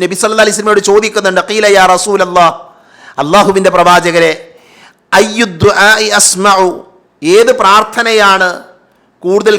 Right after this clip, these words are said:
കേൾക്കപ്പെടുന്നത്?" അല്ലാഹുവിനോട് പ്രാർത്ഥിക്കുമ്പോൾ ആ പ്രാർത്ഥനകളിൽ ഏത് പ്രാർത്ഥനയാണ് കൂടുതൽ കേൾക്കപ്പെടുന്നത്, അല്ലെങ്കിൽ ഇജാബത്ത് ലഭിക്കുന്നത്,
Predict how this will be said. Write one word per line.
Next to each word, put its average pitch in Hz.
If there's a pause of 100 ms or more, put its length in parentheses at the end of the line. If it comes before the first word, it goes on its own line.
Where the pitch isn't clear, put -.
(100)
കേൾക്കപ്പെടുന്നത്?" 180 (760)
അല്ലാഹുവിനോട് 220
പ്രാർത്ഥിക്കുമ്പോൾ 220
ആ 220 (100)
പ്രാർത്ഥനകളിൽ 220 (200)
ഏത് 240 (100)
പ്രാർത്ഥനയാണ് 208 (720)
കൂടുതൽ 220 (260)
കേൾക്കപ്പെടുന്നത്, 202 (160)
അല്ലെങ്കിൽ 196
ഇജാബത്ത് 220
ലഭിക്കുന്നത്, 185